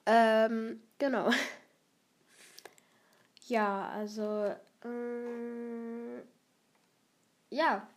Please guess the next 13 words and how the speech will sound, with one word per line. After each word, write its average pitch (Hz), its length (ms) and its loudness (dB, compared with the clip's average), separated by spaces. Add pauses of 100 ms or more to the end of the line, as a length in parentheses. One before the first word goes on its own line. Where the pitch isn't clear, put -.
(1600)
Habe 254 200 -2
ich 285 180 -12
was 233 360 -6
zu 226 120 -8
sagen 196 640 -4 (400)
zu 240 160 -8 (100)
Cookie? - 320 -8 (240)
<laughs> - 1600 -8
Habe 202 180 0
ich 214 140 -8 (240)
einfach 247 920 2 (280)
nicht. 175 580 -8 (1300)
Blöd. 202 400 -4